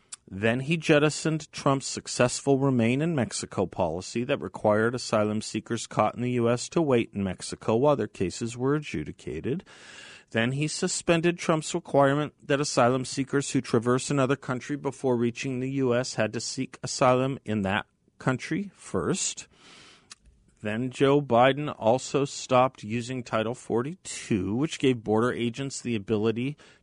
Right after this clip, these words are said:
to remove illegals in order to prevent the further spread of covid. And then he announced a one hundred day pause on deportations. And then he issued new rules that crippled the I C E,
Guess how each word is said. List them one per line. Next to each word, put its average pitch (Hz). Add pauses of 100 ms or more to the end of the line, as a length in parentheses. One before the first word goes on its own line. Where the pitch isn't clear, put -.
to 117
remove 110
illegals 120
in 113
order 104
to -
prevent 117
the 113
further 104
spread 127
of 147
covid. 92 (640)
And 101
then 95
he 123
announced 135
a 151
one 151
hundred 147
day 160
pause 127 (520)
on 117
deportations. 98 (320)
And 104
then 104
he 143
issued 160
new 160
rules 147
that -
crippled 151
the 147
I 120
C -
E, 104